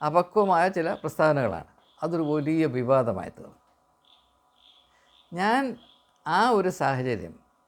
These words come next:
അതിൽ ശശി തരൂർ, ആ, കുറ്റരഹിതനാണ് എന്നെനിക്ക് ഉത്തമ ബോധ്യമുണ്ടായിരുന്നത് കൊണ്ട് അദ്ദേഹത്തെ സപ്പോർട്ട് ചെയ്യാനായി ഞാൻ ഹിന്ദുവിൽ ഒരു ആർട്ടിക്കിൾ എഴുതി, എഡിറ്റ് പേജ് ആർട്ടിക്കിൾ, എഡിറ്റ്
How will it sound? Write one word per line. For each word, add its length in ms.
അതിൽ 260
ശശി 360
തരൂർ, 480
ആ, 120
കുറ്റരഹിതനാണ് 1000
എന്നെനിക്ക് 460
ഉത്തമ 440
ബോധ്യമുണ്ടായിരുന്നത് 1000
കൊണ്ട് 340
അദ്ദേഹത്തെ 600
സപ്പോർട്ട് 540
ചെയ്യാനായി 340
ഞാൻ 260
ഹിന്ദുവിൽ 600
ഒരു 160
ആർട്ടിക്കിൾ 500
എഴുതി, 180
എഡിറ്റ് 480
പേജ് 220
ആർട്ടിക്കിൾ, 460
എഡിറ്റ് 460